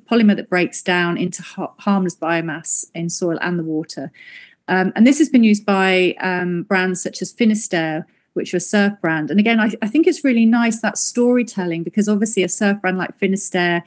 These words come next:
they're very much about clean water and protecting the environment and clean water. So to,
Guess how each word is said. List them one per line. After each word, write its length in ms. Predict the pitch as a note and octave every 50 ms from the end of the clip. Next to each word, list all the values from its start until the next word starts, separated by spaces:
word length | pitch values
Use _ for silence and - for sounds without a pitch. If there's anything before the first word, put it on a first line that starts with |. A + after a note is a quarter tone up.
| _ _ _ _ _ -
they're 100 | F#3+ F3+
very 180 | G3 G3 F#3+
much 260 | F#3+ G3 - - - G#3
about 600 | G#3 - F3+ F3 F3 E3+ E3+ E3 - - _ -
clean 280 | - G3 F#3+ F#3+ F#3
water 480 | F#3 G3+ G3 G3 G3+ G3+ - - F#3+ F#3
and 120 | F3+ F3
protecting 460 | - - - - - - - - F#3
the 60 | F3+ F3+
environment 640 | F3+ E3+ F#3+ F3+ F3+ F3+ F3+ F3+ F3+ F3+ F3+ -
and 120 | - F3 -
clean 240 | - - F3 F#3+ G#3
water. 360 | B3 C4 B3+ B3+ - - E3
So 300 | - - - G3 F#3+ F#3+
to, 340 | F#3+ - - G3 F#3 F#3